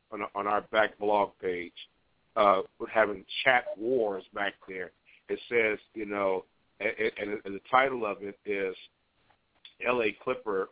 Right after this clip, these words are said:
owner accused of race, of, of, of making racist comments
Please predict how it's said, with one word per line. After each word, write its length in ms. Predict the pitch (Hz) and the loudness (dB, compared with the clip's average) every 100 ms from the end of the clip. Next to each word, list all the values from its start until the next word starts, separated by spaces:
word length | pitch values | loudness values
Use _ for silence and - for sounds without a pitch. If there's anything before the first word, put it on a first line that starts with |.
| - | -8
owner 420 | 95 95 98 95 - _ _ _ - | -8 -6 -4 -6 -6 _ _ _ -14
accused 640 | 104 - 127 120 117 107 - - | -12 -6 0 0 0 -4 -10 -8
of 100 | 95 98 | -6 4
race, 240 | 110 107 - | 4 4 -6
of, 140 | 104 98 98 | -10 -8 -4
of, 180 | 98 95 | -4 -4
of 100 | 92 | -8
making 300 | 104 113 101 | -6 -6 -4
racist 400 | 104 104 - - | -2 -2 -4 -6
comments 440 | 123 120 98 82 | 2 2 2 -6